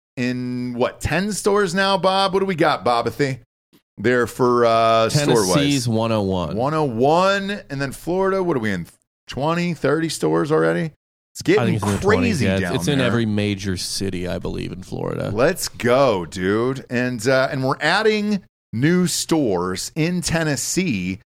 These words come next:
Speaker 1: uh, as we speak here. I mean, damn it, dude. Where are we at here? Warrior Wine and Spirits in Murfreesboro.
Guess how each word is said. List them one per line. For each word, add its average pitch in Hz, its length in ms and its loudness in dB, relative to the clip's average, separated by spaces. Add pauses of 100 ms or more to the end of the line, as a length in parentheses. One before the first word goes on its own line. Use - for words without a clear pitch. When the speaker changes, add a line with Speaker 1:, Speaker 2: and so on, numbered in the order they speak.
(160)
Speaker 1:
uh, 107 380 2
as 147 400 0
we 113 140 -2
speak 196 500 -2
here. 92 460 -2
I 127 60 -2
mean, 127 340 -4 (100)
damn 175 240 -6
it, 92 140 -8
dude. 107 320 -4 (480)
Where 466 120 4
are 480 40 2
we 147 160 2
at 98 240 -2
here? 82 160 -12
Warrior 175 520 2
Wine 131 540 0
and 120 140 -4
Spirits 143 720 -2
in 101 100 -2
Murfreesboro. 120 1200 0